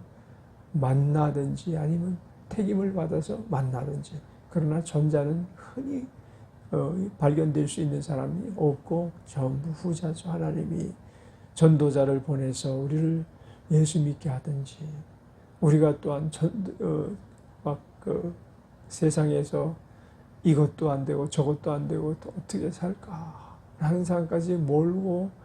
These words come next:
가게 되면 그때서 하나님이 손을 내밀으셔서 우리를 수렁에서 건져내시는 거죠. 우리를 죽음에서, 사망에서 건져내시고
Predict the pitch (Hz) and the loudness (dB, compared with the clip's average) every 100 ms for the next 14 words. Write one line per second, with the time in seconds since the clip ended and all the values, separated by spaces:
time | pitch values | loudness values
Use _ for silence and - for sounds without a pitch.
0 | - - - - - 120 139 170 160 156 | -20 -20 -20 -20 -14 -4 2 2 4 2
1 | 151 156 - 165 - 165 156 160 151 147 | 2 0 0 0 2 0 0 0 0 -2
2 | 151 185 180 165 151 147 147 143 151 160 | -2 -2 0 0 0 0 -4 -4 -6 -6
3 | 160 165 - - - - - 147 131 131 | -8 -8 -14 -20 -20 -12 0 2 2 0
4 | - 175 143 135 - 135 139 139 131 - | -2 -4 -2 -4 -4 -4 -2 -4 -6 -8
5 | 160 170 165 - 170 - - - - - | -8 -8 -12 -16 -18 -20 -20 -20 -20 -20
6 | - - - - 156 139 135 131 160 143 | -20 -20 -20 -2 2 2 2 0 0 2
7 | 147 139 - 143 139 143 139 - 147 143 | 2 0 -4 -4 -2 -2 -6 -2 0 0
8 | 147 135 - - 180 | 0 -2 -4 -8 -6